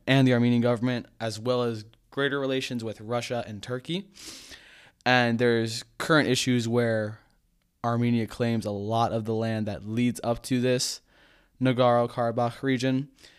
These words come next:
And that leads us to a lot of political trouble, where Armenia has had free elections since independence, but the issues of making ties with Europe or Russia, or the disputes between Turkey and Azerbaijan,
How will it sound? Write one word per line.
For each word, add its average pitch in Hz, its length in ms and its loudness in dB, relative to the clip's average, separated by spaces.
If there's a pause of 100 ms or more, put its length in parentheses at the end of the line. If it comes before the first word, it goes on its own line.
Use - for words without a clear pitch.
(420)
And 120 300 4
that 127 160 4
leads 120 140 -2
us 120 100 -4
to 127 80 -4
a - 20 -2
lot 110 140 0
of 113 100 -6
political 107 340 -6
trouble, 101 440 -8
where 117 260 0
Armenia 139 540 0
has 131 220 -4
had 113 260 -2
free 180 200 2
elections 123 540 0
since - 380 -4
independence, 156 500 0
but 120 200 -4
the 123 140 -8
issues 143 600 2 (120)
of 117 140 0
making 120 300 -2
ties 117 320 -2
with 107 160 -8
Europe 117 260 -2
or 110 80 -4
Russia, 123 480 0 (300)
or 156 260 12
the 131 120 6
disputes 123 420 2
between 110 400 -4
Turkey 127 400 -2
and 113 100 -2
Azerbaijan, 113 720 -2